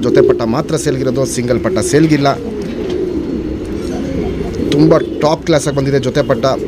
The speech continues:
ಕಣ್ಣಲ್ಲಿ ಕ್ವಾಲಿಟೀಸು ಅಷ್ಟೇ ಹೆವಿಯಾಗಿ ಬಂದಿದೆ. ಯಾರೇ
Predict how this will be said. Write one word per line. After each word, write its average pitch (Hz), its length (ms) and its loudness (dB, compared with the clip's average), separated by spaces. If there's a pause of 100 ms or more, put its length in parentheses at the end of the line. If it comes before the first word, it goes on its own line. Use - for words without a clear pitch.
(580)
ಕಣ್ಣಲ್ಲಿ 135 320 4
ಕ್ವಾಲಿಟೀಸು 139 420 0
ಅಷ್ಟೇ 151 200 0 (300)
ಹೆವಿಯಾಗಿ 139 500 4
ಬಂದಿದೆ. 135 260 0 (680)
ಯಾರೇ 147 200 6